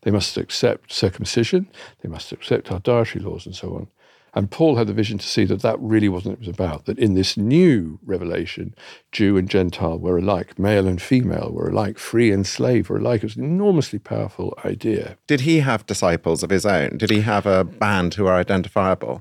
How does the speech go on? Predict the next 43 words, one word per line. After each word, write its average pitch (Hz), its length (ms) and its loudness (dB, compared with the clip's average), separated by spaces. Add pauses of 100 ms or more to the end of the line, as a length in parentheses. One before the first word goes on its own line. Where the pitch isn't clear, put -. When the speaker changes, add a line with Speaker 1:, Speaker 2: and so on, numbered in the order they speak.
(120)
Speaker 1:
Well, 190 160 4
yes, 196 200 4
he 170 80 2
had 139 200 0
followers, 135 680 0
for 135 160 2
example, 123 420 0
Onesimus, 127 580 2
people 120 300 0
like 110 200 2
that, 120 200 2
but 139 80 0
he 143 120 2
was 151 120 2
an 160 80 4
itinerant. 156 460 2
He 135 80 4
was, 131 180 0 (220)
so 156 140 2
he 156 100 6
went 185 360 4
around, 156 140 0
he 143 60 2
went 139 160 4
on 127 40 2
three 165 240 2
famous 127 460 0
missionary 110 420 2
journeys, 90 540 0 (380)
taking 143 380 0
this 117 200 0
new 120 140 2
gospel 101 680 -2
out 113 260 0
into 104 180 -4
the 98 80 2
world 92 480 2
to 151 120 2
evangelize 143 540 2
really 120 140 0
the 123 100 0
Gentile 120 640 0
world. 127 300 2